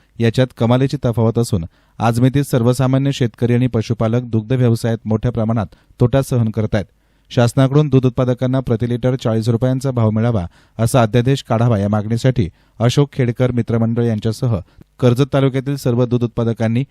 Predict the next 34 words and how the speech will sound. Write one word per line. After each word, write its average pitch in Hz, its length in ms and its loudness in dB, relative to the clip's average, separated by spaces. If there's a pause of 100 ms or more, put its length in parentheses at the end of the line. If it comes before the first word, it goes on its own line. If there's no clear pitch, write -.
(220)
कर्जत 127 320 0
तहसील 131 280 0
कार्यालयासमोर 113 640 -2 (340)
अठरा 120 260 0
डिसेंबरपासून 135 840 0
आमरण 120 280 0
उपोषण 127 380 0
सुरू 107 300 -2
केलंय. 110 180 -2 (260)
यामध्ये 117 320 4
मोठ्या 123 280 2
संख्येनं 123 440 0
दूध 120 180 0
उत्पादक 117 380 -4
सहभागी 104 480 -2
झालेत. 107 240 0 (520)
मागील 120 240 2
दीड 135 160 4
महिन्यापासून 143 560 2
दहा 123 200 2
रुपयांनी 123 380 2
दुधाचे 117 360 -2
दर 113 240 0
कमी 113 180 -2
झाले. 120 240 0 (380)
खासगी 120 300 0
दूध 139 180 2
संकलन 131 420 -2
करणारे 120 340 0
प्रकल्प 117 440 -4
यांनी 104 300 -2
एकत्रित 123 460 -4
संघटन 117 420 -2
करून 110 260 -2